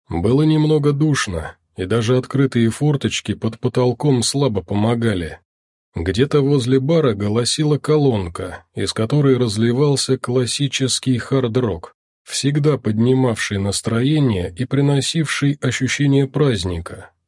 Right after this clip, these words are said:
и слышались сдавленные вопли Брайана Джонсона,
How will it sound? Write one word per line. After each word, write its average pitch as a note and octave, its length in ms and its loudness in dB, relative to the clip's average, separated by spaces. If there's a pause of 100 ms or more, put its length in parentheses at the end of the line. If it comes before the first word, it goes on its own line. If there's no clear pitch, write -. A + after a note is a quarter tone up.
(100)
и C#3+ 120 0
слышались D3 580 0
сдавленные B2 800 2
вопли A#2+ 520 0
Брайана A#2 520 0
Джонсона, G2 880 -4